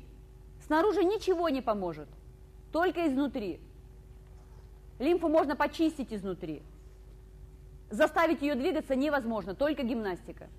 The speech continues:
Только физическая гимнастика. Если лимфоузлы не забиты бактериями. Это принципиально важно. Вот это называется лимфатическая система.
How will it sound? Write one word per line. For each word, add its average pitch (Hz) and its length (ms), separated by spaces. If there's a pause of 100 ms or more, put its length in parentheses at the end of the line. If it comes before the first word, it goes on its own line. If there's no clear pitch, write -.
(240)
Только 294 320
физическая 214 500
гимнастика. 175 480 (240)
Если 311 460 (100)
лимфоузлы 311 500
не 339 120
забиты 233 320
бактериями. 165 640 (380)
Это 226 160
принципиально 233 580
важно. 160 260 (2000)
Вот 208 120
это 320 160
называется 226 400
лимфатическая 185 640
система. 147 480